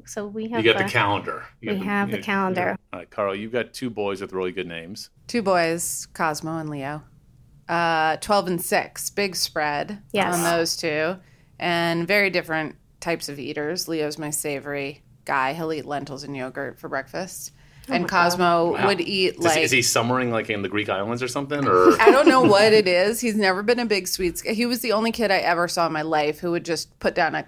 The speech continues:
Speaker 3: cupcake halfway through and be like, "I'm done." <laughs> And then along comes the second person who, if I gave him a jar of honey and a spoon, he would eat the entire thing.
Speaker 1: <laughs>
Speaker 3: Like, just no problem.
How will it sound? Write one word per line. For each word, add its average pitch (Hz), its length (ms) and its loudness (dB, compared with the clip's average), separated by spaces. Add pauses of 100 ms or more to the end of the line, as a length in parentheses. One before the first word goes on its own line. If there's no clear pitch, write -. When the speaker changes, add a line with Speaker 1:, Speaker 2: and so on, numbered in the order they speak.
Speaker 3:
cupcake 156 420 -4
halfway 151 340 -2
through 165 220 -6
and 160 100 -6
be 185 100 -6
like, 190 260 -4
"I'm 294 140 2
done." 165 300 0 (380)
<laughs> - 840 4 (280)
And 196 120 0
then 175 320 2
along 165 340 0
comes 160 240 -6
the 151 80 -8
second 160 540 -4
person 156 460 -4
who, 151 440 -2 (240)
if 180 160 -6
I 180 80 2
gave 156 280 0
him 185 120 -4
a 185 80 0
jar 165 220 2
of 160 80 -4
honey 180 340 0
and 170 140 0
a - 20 0
spoon, 165 380 -2
he 170 160 -4
would 139 440 -4 (140)
eat - 180 -4
the - 100 -2
entire - 260 2
thing. - 200 2
Speaker 1:
<laughs> - 400 -4
Speaker 3:
Like, 208 240 0
just 254 240 0
no 190 180 2
problem. 156 480 -4